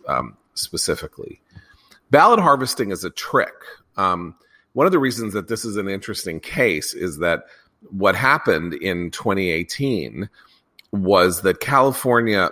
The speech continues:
passed, affirmatively passed, a ballot harvesting law, allowing people to collect, uh, ballots from,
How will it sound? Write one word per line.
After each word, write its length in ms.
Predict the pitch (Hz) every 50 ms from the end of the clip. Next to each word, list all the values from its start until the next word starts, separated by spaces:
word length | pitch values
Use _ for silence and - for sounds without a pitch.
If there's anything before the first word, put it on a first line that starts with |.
| - _
passed, 560 | - - - - 151 151 143 143 - - -
affirmatively 720 | 98 - - - 175 202 208 165 107 90 80 73 76 80 80
passed, 460 | - - - 71 65 76 80 - -
a 80 | 95 90
ballot 340 | 87 - 92 90 90 87 85
harvesting 680 | 92 131 139 139 113 101 - - - - 67 73 73
law, 320 | 73 69 60 50 - - -
allowing 840 | - 98 101 95 101 104 120 135 143 139 107 85 78 64 64 82 92
people 420 | - - 90 78 - - 67 76 -
to 160 | - - -
collect, 720 | - - - 87 90 90 85 87 - - - - - - _ _ _ _ _ _ _ _ _ _ _ _ _ _ _ _ _ _ _ _ _ _ _ _ _ _ -
uh, 640 | 80 80 73 73 71 71 69 67 69 65 65 65 69
ballots 720 | - - 98 87 85 76 - 50 50 - - - - - - -
from, 640 | - - - 101 87 80 78 78 76 73 73 73 -